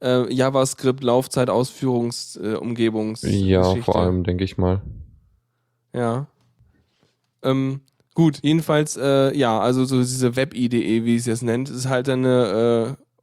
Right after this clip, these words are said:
Speaker 1: äh, Entwicklungsumgebung im Firefox, womit man halt in Apps für den Firefox Marketplace entwickeln kann.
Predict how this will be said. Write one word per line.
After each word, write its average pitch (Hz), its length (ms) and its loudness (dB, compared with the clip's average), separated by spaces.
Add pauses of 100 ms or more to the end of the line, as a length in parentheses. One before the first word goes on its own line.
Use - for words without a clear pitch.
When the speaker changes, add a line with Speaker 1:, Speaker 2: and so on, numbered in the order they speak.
(140)
Speaker 1:
äh, 127 100 -10 (280)
Entwicklungsumgebung 139 1160 0 (280)
im 180 240 2
Firefox, 139 840 0 (460)
womit 143 260 2
man 135 180 2
halt 135 140 0
in 127 100 -4
Apps 127 240 -4
für 147 120 -4
den 135 160 2
Firefox 131 460 -2
Marketplace 131 640 -2
entwickeln 120 400 -6
kann. 139 260 -4